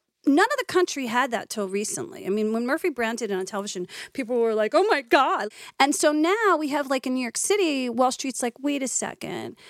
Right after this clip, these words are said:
You have a child out of wedlock." Used to be like, "You can't join the men's club and play golf on the weekend 'cause the wives won't like you." And now it's like, "Okay, well, it's, everybody does it." So men are not eager to commit as much. It's, it's like the biology hasn't changed, but the technology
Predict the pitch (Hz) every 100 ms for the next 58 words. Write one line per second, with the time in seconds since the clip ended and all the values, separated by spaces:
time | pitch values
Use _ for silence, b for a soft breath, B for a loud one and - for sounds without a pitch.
0 | B - 302 - 302 294 262 240 254 269
1 | 262 269 262 254 240 214 - 240 - 240
2 | - - 233 220 214 214 277 - - 214
3 | 196 202 196 202 - 240 349 285 226 202
4 | 196 208 208 - 196 208 220 302 - 196
5 | - 170 202 202 B B 226 247 294 320
6 | 254 - 220 214 277 262 247 226 220 226
7 | - - - 220 208 190 190 - - -
8 | - _ B B - - 269 262 247 240
9 | 285 262 214 240 - 214 233 226 208 208
10 | 208 - 208 233 359 214 - - - -
11 | - - - B B 277 - - 285 311
12 | - 285 349 480 453 349 277 254 254 -
13 | 254 247 - - 208 240 226 233 269 294
14 | 226 220 208 202